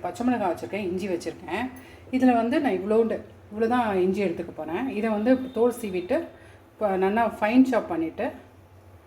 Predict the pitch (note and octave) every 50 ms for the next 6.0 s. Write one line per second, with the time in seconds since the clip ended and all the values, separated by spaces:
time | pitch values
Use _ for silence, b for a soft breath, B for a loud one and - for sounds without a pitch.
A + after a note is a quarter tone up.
0 | - _ - - - G#3 G#3 A#3+ B3 - G#3+ F#3+ G3+ G#3 A#3+ - G#3+ F#3+ F3 E3+
1 | - - - E3+ G#3+ C4 - - - - G3+ G3+ G3 G3+ G#3 A3 G#3+ G#3 A#3 A3+
2 | B3 B3 - G3+ F3+ E3+ E3+ F3 F#3 F#3 F3+ D#3+ F3 E3+ - F#3 F3 - D3+ D3
3 | D#3+ G#3 - - - - - - - - - - - - - - - - - -
4 | - - - - - - - - - - - - - - - _ - - - -
5 | - - - - - - - - - - - - - - - - - F3+ E3 D#3+